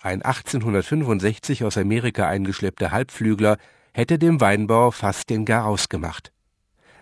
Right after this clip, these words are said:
Eine Veredelung europäischer Sorten durch Reblaus resistente amerikanische Reben regenerierte schließlich die europäischen Weinberge.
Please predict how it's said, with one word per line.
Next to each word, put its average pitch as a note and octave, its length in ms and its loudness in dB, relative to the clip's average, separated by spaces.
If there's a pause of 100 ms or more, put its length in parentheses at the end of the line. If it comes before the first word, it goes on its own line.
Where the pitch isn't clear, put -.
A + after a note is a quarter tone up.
(140)
Eine C#3 240 6
Veredelung F3+ 500 6
europäischer A#2 720 4
Sorten B2+ 480 4
durch A2 300 4
Reblaus B2 540 2
resistente A2+ 680 0
amerikanische G2+ 800 -2
Reben A2+ 320 2 (340)
regenerierte C#3 720 4
schließlich G#2 540 -2
die A#2+ 120 -2
europäischen G#2 680 -4
Weinberge. E2+ 560 -4